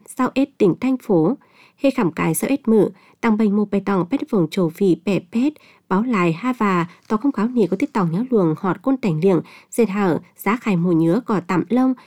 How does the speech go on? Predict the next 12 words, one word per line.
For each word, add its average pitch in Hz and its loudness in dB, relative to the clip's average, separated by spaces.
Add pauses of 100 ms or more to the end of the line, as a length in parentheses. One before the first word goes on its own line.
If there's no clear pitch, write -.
(140)
cánh 196 2
lại 214 -2
côn, 262 0 (220)
cỏ 202 2
khải 175 0
mù 202 0
len. 202 2 (800)
Nó 226 2
giá 254 -2
khải 247 0
mù 202 0
nhớ, 196 2